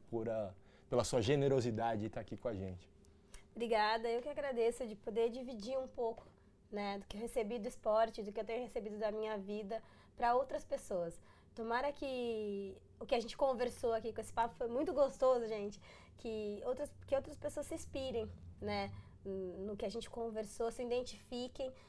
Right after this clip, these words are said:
Speaker 2: e também se de alguma forma puder ajudar na vida delas a alcançar, né, ou até abrir esse campo de visão delas, eu vou ficar muito feliz. Então, obrigada você pelo espaço. Eu agradeço no meu nome, no nome do Brasileirinhos.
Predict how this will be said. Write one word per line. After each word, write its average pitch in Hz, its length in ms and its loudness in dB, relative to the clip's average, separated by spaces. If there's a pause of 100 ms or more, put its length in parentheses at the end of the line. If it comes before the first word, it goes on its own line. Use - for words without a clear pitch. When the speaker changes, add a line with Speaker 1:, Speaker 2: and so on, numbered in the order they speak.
(240)
Speaker 2:
e 359 300 0
também 277 500 4
se 240 600 -4
de 202 120 4
alguma 254 420 6
forma 220 400 4
puder 226 320 0
ajudar 220 580 4 (260)
na 202 120 0
vida 214 240 -2
delas 214 340 2
a 220 60 4
alcançar, 220 840 0 (320)
né, 202 180 0
ou 294 140 10
até 320 320 4
abrir 269 320 2
esse - 140 -4
campo 240 300 -2
de 240 120 -4
visão 214 340 -4
delas, 208 300 -4
eu 214 60 -6
vou 208 100 -8
ficar 214 200 -10
muito 214 220 -10
feliz. 185 420 -10
Então, 202 140 -10
obrigada 202 420 -4
você 202 220 -8
pelo 202 180 -6
espaço. 202 560 -6 (320)
Eu 240 60 4
agradeço 233 440 4
no 233 60 -2
meu 214 140 -4
nome, 247 280 4
no 240 60 0
nome 233 160 2
do 214 100 -2
Brasileirinhos. 220 920 2